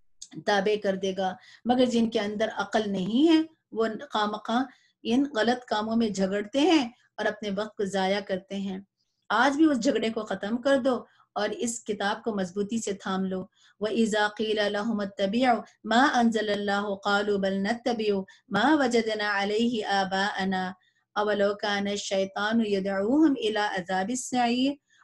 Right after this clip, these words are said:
और जब उन्हें कहा जाता है कि जो कुछ अल्लाह ने नाजिल किया है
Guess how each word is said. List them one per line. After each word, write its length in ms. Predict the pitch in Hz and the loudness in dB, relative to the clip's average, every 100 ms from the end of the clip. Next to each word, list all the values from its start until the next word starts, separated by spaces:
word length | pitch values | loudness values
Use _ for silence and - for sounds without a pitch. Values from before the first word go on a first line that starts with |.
| - | 2
और 140 | 247 | 4
जब 180 | 277 277 | 6 4
उन्हें 180 | 277 269 | 4 2
कहा 240 | 262 247 240 | 4 4 4
जाता 320 | 220 220 240 | 2 2 2
है 160 | 277 | 2
कि 120 | 277 233 | -2 -6
जो 160 | 208 | -6
कुछ 220 | 214 233 226 | -6 -6 -6
अल्लाह 200 | 208 214 | -6 -8
ने 140 | 220 | -8
नाजिल 360 | 196 185 226 233 | -8 -4 -6 -6
किया 160 | 220 202 | -6 -6
है 180 | 214 | -6